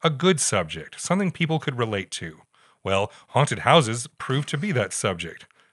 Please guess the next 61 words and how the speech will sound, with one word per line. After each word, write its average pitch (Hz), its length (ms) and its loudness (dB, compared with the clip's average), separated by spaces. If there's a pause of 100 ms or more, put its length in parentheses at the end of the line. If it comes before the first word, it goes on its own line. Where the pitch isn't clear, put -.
(120)
Ed 151 140 4
would 185 140 0
find 143 240 4
a 104 60 4
haunted 139 340 2
house 107 320 4
written 131 220 2
up 117 120 2
in 113 80 -2
the 104 80 -2
newspapers 101 640 -4 (220)
or 147 100 4
get 160 140 2
a 170 40 4
lead 139 480 -2
on 117 240 0
one 117 220 2
from 123 200 -4
the 127 60 -2
locals 110 440 -2
in 117 100 -4
town. 120 420 -2 (360)
Then 131 140 0
we'd 113 120 0
drive 113 240 6
up 147 80 4
to - 80 -2
the 170 100 0
site 117 280 4
in 127 40 2
our 147 140 0
old 101 160 -4
Chevy. 139 460 0 (120)
Ed 120 340 6
would 117 120 0
do 117 140 0
up 127 100 0
a 120 60 -2
complete 139 480 -6
sketch - 320 0
of 127 40 -8
the 127 80 2
house 98 260 0
and 117 140 -4
grounds. 113 460 0 (320)
All 139 160 4
the 165 80 2
while, 151 260 6
of 98 120 -4
course, 104 280 -4
the 110 140 -8
owner 131 220 2
of 98 60 -2
the 92 60 -6
place 98 300 -6
would 113 100 -6
be 123 80 -4
peeking 175 400 -6
out 180 120 0
the 170 80 -2
window, 135 400 -2